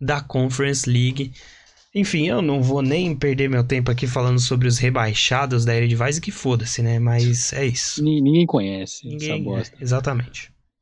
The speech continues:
Speaker 2: Só acho ridículo a Eredivisie ter menos vagas pra Champions do que a League One, tá? Só, só acho isso um absurdo, até porque tem times melhores. É, o P S V, o P S V vai jogar eliminatórias pra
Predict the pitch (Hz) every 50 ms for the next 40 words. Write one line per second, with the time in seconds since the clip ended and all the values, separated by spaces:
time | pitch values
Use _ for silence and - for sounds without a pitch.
0 | _ _ _ _ _ _ _ _ _ _ - - 113 117 127 - - 165 135 -
1 | 175 170 147 135 143 160 - - - 135 117 113 110 113 107 107 107 110 110 113
2 | 113 113 117 104 110 107 117 120 127 131 - - 131 123 120 113 113 113 117 127
3 | 147 170 196 196 175 - - - - 113 113 123 127 127 127 123 - - 117 -
4 | - 123 123 - 151 143 127 131 143 135 - 151 139 135 135 139 147 143 135 110
5 | 104 101 - - _ - 95 110 147 - _ - - - 113 113 113 113 113 -
6 | - 117 117 - - 131 - - 131 123 120 - - - 131 147 156 170 180 -
7 | _ - - - - - - - - 131 131 - - 151 131 143 139 - - 156
8 | 151 143 160 165 151 131 113 113 110 107 - - - _ _ _ _ _ _ _
9 | _ _ _ _ - 110 110 110 113 113 117 - 143 143 - - 151 156 165 165
10 | 170 208 - _ - 151 143 139 135 131 123 - 139 135 131 - - 139 151 156
11 | 170 175 165 170 170 175 170 170 170 165 165 170 170 170 180 196 185 - 147 156
12 | 185 170 - - 117 113 113 107 107 104 101 98